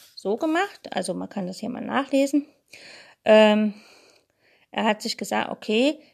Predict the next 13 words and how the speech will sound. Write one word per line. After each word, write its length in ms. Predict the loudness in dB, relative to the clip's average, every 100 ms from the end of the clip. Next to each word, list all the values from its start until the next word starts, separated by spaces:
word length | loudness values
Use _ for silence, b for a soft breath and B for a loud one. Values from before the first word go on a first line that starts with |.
| B
ich 260 | -2 -2 2
muss 540 | 4 4 2 -2 -10 _ -4
mir, 560 | 0 4 4 2 0 -6 B B B B _ _ _
also 280 | -4 -2 -2
ich 220 | -4 0
muss 200 | 0 -2
quasi, 920 | -4 0 2 0 -4 -2 0 -2 -4 B B B B _ _ _
ähm, 640 | -2 0 0 2 0 -2 -6 _ _ _ _ _ -10
die 260 | -6 -4 -4
tausend 480 | -2 -2 -2 -6
Aufgaben 760 | 0 0 0 -2 0 2 0 B B B -10
siebenmal 800 | -4 -2 -2 -4 -4 -6 -8 _ -2
durchlösen 960 | 2 2 2 -14 -8 -4 -4 -4 -8